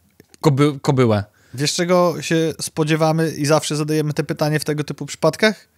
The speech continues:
Speaker 2: Czy to będzie tylko hajs, czy również dobra gra?
Speaker 1: To tak. Zobaczymy, zobaczymy, jak zagramy sobie w Deep Rocka, zobaczymy, jak w Cyberpunka sobie zagramy,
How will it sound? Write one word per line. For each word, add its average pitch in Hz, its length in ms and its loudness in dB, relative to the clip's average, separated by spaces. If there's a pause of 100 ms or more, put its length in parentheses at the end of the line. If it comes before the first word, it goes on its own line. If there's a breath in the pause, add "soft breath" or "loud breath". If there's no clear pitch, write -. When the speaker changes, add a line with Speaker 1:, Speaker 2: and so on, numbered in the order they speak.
(520)
Speaker 2:
Czy 151 180 -2
to 143 160 0
będzie 131 380 -2
tylko 139 320 -4
hajs, 156 300 0
czy 139 160 -4
również 131 280 -2
dobra 110 280 0
gra? 95 120 -4 (560)
Speaker 1:
To 139 140 2
tak. 98 260 -2 (320)
Zobaczymy, 139 500 0
zobaczymy, 135 360 -2 (100)
jak 127 220 -2
zagramy 123 300 0
sobie 117 340 0
w 117 380 0
Deep 110 160 -2
Rocka, 127 260 0
zobaczymy, 117 380 -2
jak 110 120 -4
w - 20 -16
Cyberpunka 117 500 -2
sobie 110 200 -4
zagramy, 110 400 0